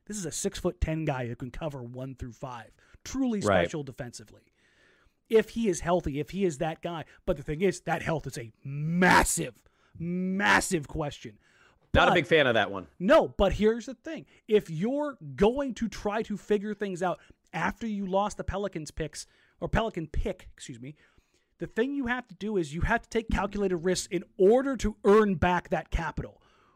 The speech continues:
Speaker 1: which is maybe taking a risk on a, uh, Jonathan Isaac, or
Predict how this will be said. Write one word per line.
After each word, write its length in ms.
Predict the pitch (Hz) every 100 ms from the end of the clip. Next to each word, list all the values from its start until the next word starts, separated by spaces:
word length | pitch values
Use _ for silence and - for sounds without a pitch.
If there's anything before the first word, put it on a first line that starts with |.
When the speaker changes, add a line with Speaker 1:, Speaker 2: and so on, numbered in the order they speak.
| -
Speaker 1:
which 240 | 175 175
is 180 | 180 160
maybe 380 | 127 135 165 202
taking 460 | - 175 262 240
a 100 | 180
risk 380 | 160 147 143 - -
on 280 | 156 151 139
a, 420 | 143 131 120 104 _ _ _ _ _ -
uh, 200 | 143 131
Jonathan 340 | 160 147 135
Isaac, 420 | 117 113 - - _ _ _
or 340 | - 147 175